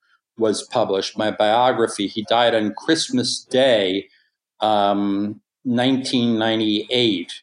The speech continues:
And I never met him, but he, he helped me out enormously by writing just facts about his mother, you know, things like, "On May fifth,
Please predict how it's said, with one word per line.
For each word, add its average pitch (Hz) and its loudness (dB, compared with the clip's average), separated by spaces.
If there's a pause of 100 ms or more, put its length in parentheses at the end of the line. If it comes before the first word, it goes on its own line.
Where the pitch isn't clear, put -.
(140)
And 104 0 (360)
I 147 4
never 151 4
met 127 2
him, 104 -2 (360)
but 120 0
he, 127 -2
he 127 -2
helped 165 -2
me 127 0
out 123 2
enormously 113 0 (340)
by 113 0
writing 120 2
just - -4
facts 143 -2
about 110 2
his 98 -2
mother, 107 0
you 113 -4
know, 95 0
things 120 -2
like, 98 0 (440)
"On 117 2
May 135 4
fifth, - -2